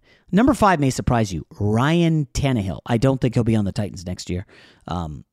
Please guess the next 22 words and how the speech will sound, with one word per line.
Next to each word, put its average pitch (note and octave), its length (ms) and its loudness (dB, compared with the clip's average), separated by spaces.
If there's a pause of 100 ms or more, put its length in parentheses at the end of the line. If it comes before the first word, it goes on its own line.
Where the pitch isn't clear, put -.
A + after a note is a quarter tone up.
(240)
Kirk - 220 0
Cousins D#3 400 2
is A2+ 80 0
six. - 400 -2
Laremy D3 440 2
Tunsil D#3 460 2
is G#2 80 -2
the A2+ 80 -2
first D3 300 0
non-quarterback. C3 800 0 (1200)
Then E3 160 0
you D3 60 0
get C#3 160 0
Matt C3 260 -2
Ryan, B2+ 520 0 (120)
which G#2+ 180 -8
is - 260 -16
insane F#2+ 600 -6
since - 300 -12
he's F#2+ 180 -10
been - 160 -8
benched. F#2 400 -10